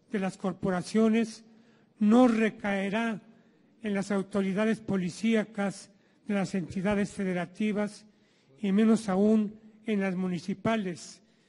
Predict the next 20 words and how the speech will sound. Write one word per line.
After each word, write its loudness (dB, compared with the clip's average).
sino 0
en 0
el -4
titular -2
secretariado -6
ejecutivo -6
que -2
concentraría -4
tanto -4
poder 4
que -4
resulta 0
inadmisible 0
al 0
mismo 2
tiempo 2
que -4
vulnera -2
y 0
anula 2